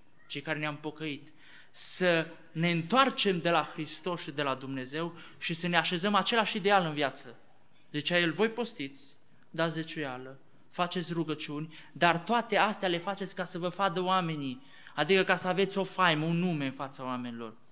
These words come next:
Și ăsta este pericolul de a te întoarce de la Hristos spre lume, chiar în mijlocul bisericii. În seara aceasta Dumnezeu ne spune că cei care umblă după așa ceva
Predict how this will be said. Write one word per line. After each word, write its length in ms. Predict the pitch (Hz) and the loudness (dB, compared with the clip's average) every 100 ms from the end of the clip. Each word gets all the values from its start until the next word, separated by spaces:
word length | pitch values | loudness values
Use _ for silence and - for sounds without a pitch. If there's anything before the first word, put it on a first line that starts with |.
| - - - - - | -20 -20 -20 -20 -10
Și 120 | - | -6
ăsta 180 | 165 180 | -2 -2
este 240 | 170 180 | -2 -2
pericolul 640 | - 180 175 175 160 151 | -2 0 2 2 0 -2
de 80 | 143 | 0
a 60 | 143 | -2
te 100 | 147 | -2
întoarce 380 | 143 175 165 156 | -2 -2 -2 -2
de 80 | |
la 100 | 143 | -2
Hristos 520 | 139 151 - 160 160 - - - | -4 -8 -6 -4 -4 -8 -18 -20
spre 500 | - - - - 165 | -14 -14 -10 0 2
lume, 420 | 170 175 147 127 - - - - - | 2 0 -2 -6 -10 -18 -20 -20 -12
chiar 240 | - 175 | 0 2
în 160 | 170 156 | 2 0
mijlocul 480 | 156 127 131 127 127 | -4 -4 -8 -8 -10
bisericii. 680 | 127 - 135 123 - - - - - - - - - - - - - - - - - - | -8 -8 -6 -8 -10 -12 -16 -20 -20 -20 -20 -20 -20 -20 -20 -20 -20 -20 -20 -20 -20 -10
În 100 | 135 | -6
seara 260 | - 196 185 | 4 6 6
aceasta 420 | 170 175 165 160 | 6 2 0 -2
Dumnezeu 520 | 143 147 143 143 156 | -2 -2 0 2 2
ne 120 | 143 | 0
spune 500 | 135 - 156 151 135 - - - - - - - - | -4 -8 -4 -2 -4 -6 -18 -20 -20 -20 -20 -20 -6
că 140 | 160 | -4
cei 300 | 131 - 196 | -2 0 0
care 260 | 196 165 156 | 2 0 2
umblă 340 | 165 165 143 | 0 0 -4
după 240 | 135 139 127 | -6 -8 -10
așa 180 | 127 139 | -12 -10
ceva 520 | - 127 123 127 | -10 -10 -8 -8